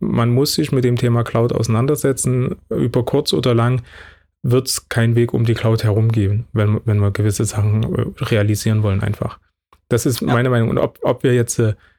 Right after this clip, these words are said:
Speaker 1: zwanzig dreiundzwanzig in die Cloud starten oder zwanzig zweiundzwanzig schon in der Cloud sind oder halt zwanzig fünfundzwanzig erstmal das Cloud-Thema starten, es kommt halt, ne? Und da ist
Speaker 2: Ja.
Speaker 1: es definitiv wichtig,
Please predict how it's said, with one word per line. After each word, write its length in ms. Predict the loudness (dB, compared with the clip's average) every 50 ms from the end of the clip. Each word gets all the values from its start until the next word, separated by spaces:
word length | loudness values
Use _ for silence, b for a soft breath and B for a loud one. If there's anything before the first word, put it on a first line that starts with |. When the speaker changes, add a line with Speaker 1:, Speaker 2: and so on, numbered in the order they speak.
| b b _ _ _ _ _ _
Speaker 1:
zwanzig 360 | -4 0 0 2 2 0 -2
dreiundzwanzig 720 | -2 -2 0 0 0 -2 -2 -2 0 0 0 0 0 0 0
in 80 | 0
die 80 | -2 -2
Cloud 280 | 0 0 0 0 0 0
starten 460 | 0 0 -2 0 0 0 0 0 0
oder 380 | 0 0 2 2 2 0 -2 -4
zwanzig 340 | -4 -2 -2 0 0 0 -2
zweiundzwanzig 600 | -2 -2 0 0 0 0 0 0 0 0 -2 -2
schon 160 | -2 0 0 0
in 60 | 0
der 80 | -2
Cloud 260 | -2 -2 -2 -2 -2 -2
sind 280 | -2 0 0 0 -2 B B B B B B B
oder 200 | 0 0 2 2
halt 140 | 0 0 0
zwanzig 340 | 0 0 0 0 0 -2 -2
fünfundzwanzig 800 | 0 0 0 0 0 -2 -2 -2 -2 0 0 0 0 0 -2 -2
erstmal 600 | -2 0 0 0 0 0 0 0 2 2 0 0 -2 -4 -2
das 180 | -2 -2 -2
Cloud-Thema 580 | -2 -2 0 0 0 0 -2 -2 0 0 0 0
starten, 340 | 0 0 -2 0 0 -2 -6 B B B B B B B B B _ _
es 160 | -6 -6 -4 -2
kommt 340 | -2 -2 0 -2 -4 -4
halt, 280 | -4 -4 -4 -4 -8 -14 _ _ _ _ _ _ -4
ne? 240 | -2 0 0 -2 -4 -8 -16 _ _ _ _ _ -12 _
Und 160 | -2 0 2
da 100 | 2 2
ist 140 | 2 2 2
Speaker 2:
Ja. 60 | 0
Speaker 1:
es 220 | 0 0 0 -4 -4
definitiv 640 | -2 0 0 0 2 0 -2 0 0 -2 -2 0 0
wichtig, 360 | -2 0 0 -2 -2 -2